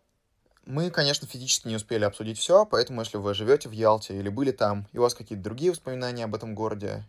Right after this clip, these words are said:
или похожие, напишите мне свои истории текстом или аудиосообщением. Я, как обычно, оставлю ссылки на свои странички. Если захотите, с радостью опубликую, потому что чем больше точек зрения,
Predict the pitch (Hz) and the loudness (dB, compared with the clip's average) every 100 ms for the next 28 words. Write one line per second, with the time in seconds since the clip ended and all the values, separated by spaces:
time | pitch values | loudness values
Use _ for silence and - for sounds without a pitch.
0 | - 165 - 101 117 113 104 98 101 - | -8 -6 -6 -2 0 0 -2 -4 -8 -14
1 | 147 196 139 120 113 110 101 98 - 123 | -10 -8 -8 -6 -6 -2 -2 -4 -6 -4
2 | 107 107 - _ - 143 - 104 98 98 | -4 -6 -12 _ 2 2 2 -6 -6 -4
3 | 98 98 - 98 143 147 117 107 _ _ | -4 -6 -6 -8 -8 -8 -10 -12 _ _
4 | 151 165 127 107 110 110 113 107 110 98 | -10 -4 2 4 4 0 -6 -4 -4 -4
5 | 101 - 101 101 101 - 107 107 117 143 | -8 -10 -12 -14 -14 -12 -14 -10 -10 -10
6 | 160 - 113 _ _ _ _ _ _ _ | -12 -14 -16 _ _ _ _ _ _ _
7 | _ _ _ - 131 156 135 120 131 123 | _ _ _ -14 -6 -4 -2 -4 -4 -4
8 | 151 - 120 110 - 107 107 110 107 156 | -4 0 0 0 -6 -8 -4 -6 0 2
9 | 143 123 _ - 117 - 110 104 113 - | 2 -2 _ -12 -10 -8 -6 -2 -2 -4
10 | 101 98 107 131 160 123 110 | -10 -8 -4 -4 -2 -6 -8